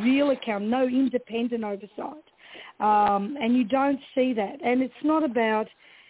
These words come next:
eh, we, we, look, our little group, we're, we're just trying to, we're pushing along. We're speaking to politicians. We're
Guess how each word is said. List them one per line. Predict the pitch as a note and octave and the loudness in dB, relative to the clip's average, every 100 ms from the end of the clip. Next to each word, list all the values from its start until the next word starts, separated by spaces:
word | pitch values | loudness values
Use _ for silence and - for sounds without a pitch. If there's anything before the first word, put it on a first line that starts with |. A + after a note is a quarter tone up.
| _ _ - | _ _ -4
eh, | C#4+ | -2
we, | A#3 E4 | -2 0
we, | B3 F4+ C#4+ | -2 -2 -2
look, | A#3+ | 0
our | D4 D4+ | 0 2
little | D4 B3+ | 0 -2
group, | F#3 A#3 C4 C#4 _ | -2 0 0 -2 _
we're, | A#3+ B3+ | -4 -2
we're | B3+ | -2
just | A#3 B3 | -2 -4
trying | - A#3 A3+ A#3 A#3 - | -4 -2 0 -2 -4 -2
to, | A3 | -2
we're | G3+ G3+ - | 0 -2 -4
pushing | C#4+ C#4+ C4 | -4 -2 0
along. | B3+ C4+ F#4+ G#4 - - - - _ - | 2 0 -2 -8 -18 -20 -20 -20 _ -2
We're | G#3 - | -2 -2
speaking | - B3+ C#4+ D4 | -2 -2 -2 -4
to | C#4+ | -4
politicians. | B3+ C4+ C4+ C4+ C#4 - C4 C4 B3 | -4 -2 -2 -4 -10 -6 -6 -6 -6
We're | G#3+ | -10